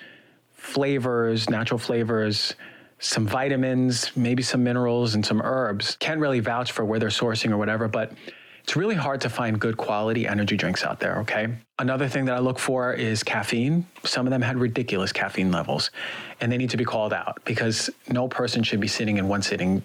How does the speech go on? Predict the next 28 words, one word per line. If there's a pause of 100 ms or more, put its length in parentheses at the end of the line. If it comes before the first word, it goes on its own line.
(140)
drinking
that
much
caffeine. (100)
All
right,
so
here
are
the
ones
to
avoid. (120)
Uh,
you
may
be
familiar
with
some
of
these,
you
may
not
be.
Three
D